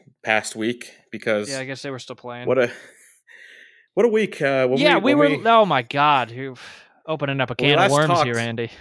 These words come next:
Speaker 1: when we last talked, we spent, like, forty-five minutes on injuries and how they're, they're ruining the game. Uh, and at that point, Kawhi Leonard was a healthy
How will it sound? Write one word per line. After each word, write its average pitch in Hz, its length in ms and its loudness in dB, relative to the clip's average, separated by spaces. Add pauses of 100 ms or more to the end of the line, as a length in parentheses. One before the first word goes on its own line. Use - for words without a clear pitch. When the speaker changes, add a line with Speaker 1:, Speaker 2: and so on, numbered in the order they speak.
(200)
Speaker 1:
when 117 120 -6
we 139 80 0
last 160 360 0
talked, 135 360 -2
we 110 440 -4
spent, - 280 -4
like, - 160 -10
forty-five 135 540 -2
minutes 113 260 -2
on 101 160 -6
injuries 107 580 -6
and 98 100 -12
how 101 300 -4
they're, 98 200 -10 (220)
they're 101 80 -10
ruining 107 360 -6
the 101 60 -10
game. 101 460 -8 (400)
Uh, - 140 -8
and 117 100 -2
at 113 100 -6
that 139 240 -2
point, 143 260 -8
Kawhi 127 300 -2
Leonard 123 240 -4
was 107 160 -4
a 98 60 -10
healthy 117 600 -8